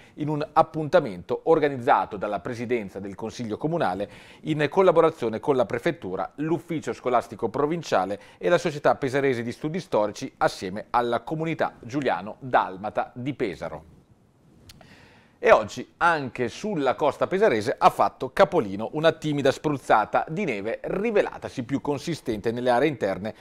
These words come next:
come quella di Urbino che vi mostriamo in alcune di queste immagini. Alle quattordici di oggi è finita l'allerta neve della Protezione Civile, domani è previsto un lieve rialzo delle temperature.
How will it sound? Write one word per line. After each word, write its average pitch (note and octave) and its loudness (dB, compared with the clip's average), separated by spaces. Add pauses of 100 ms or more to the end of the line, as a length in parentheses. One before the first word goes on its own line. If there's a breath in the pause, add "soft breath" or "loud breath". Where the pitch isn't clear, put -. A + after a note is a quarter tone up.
(160 loud breath)
come F#3 4
quella C3+ 2
di D3 -2
Urbino G#2 -4
che B2+ -4
vi D3 -2
mostriamo G2+ -2
in B2 -4
alcune G#2+ -4
di B2+ -4
queste - -4
immagini. F2 -4 (440 loud breath)
Alle B2 -2
quattordici C3+ 4
di E3 2
oggi G#3+ 10
è - 2
finita D3+ -2
l'allerta C3 4
neve D#3 2
della A#2+ 2
Protezione A#2 -4
Civile, A#2 -4
domani G#2+ 2
è D3 0
previsto B2+ -6
un F3+ -6
lieve F2+ -10
rialzo - -6
delle G#2 -8
temperature. C3+ -4